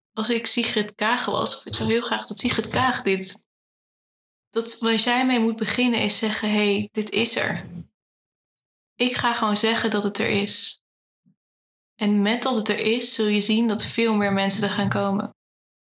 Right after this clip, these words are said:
En zeg maar, nog niet eens zozeer een kwalificatie eraan hangen. Na-, natuurlijk is het fout dat het er is, maar gewoon laten we even erkennen dat dit er is en dat dit gebeurt.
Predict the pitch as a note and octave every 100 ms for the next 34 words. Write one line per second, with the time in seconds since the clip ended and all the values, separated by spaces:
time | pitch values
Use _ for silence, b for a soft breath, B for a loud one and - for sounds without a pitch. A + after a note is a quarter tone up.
0 | _ G#3 G#3+ A3 A3+ G#3+ A3+ G#3+ G3+ -
1 | _ _ _ _ _ _ _ _ _ _
2 | _ G#3+ A3+ B3 A#3+ - C4 C#4+ A#3+ A#3+
3 | B3 A3+ A#3 A#3 A3 A3 G#3+ A3 B3 A#3
4 | A3 G#3 G#3 G#3+ G#3 G3+ G3 G#3+ G3+ A#3
5 | A#3 G#3 - G#3+ G#3 G#3 G#3+ A#3+ G3+ F#3
6 | G3+ A3 G#3 A3 G#3+ G#3+ G#3+ B3 A#3+ -
7 | A3 - A3 A3 B3 G#3 G3 G3+ A3 A3
8 | A3 G#3 G#3+ A3+ G3+ - G3 G3 G#3+ G#3+
9 | G#3 - F#3 A3+ F#3+ F3+ - -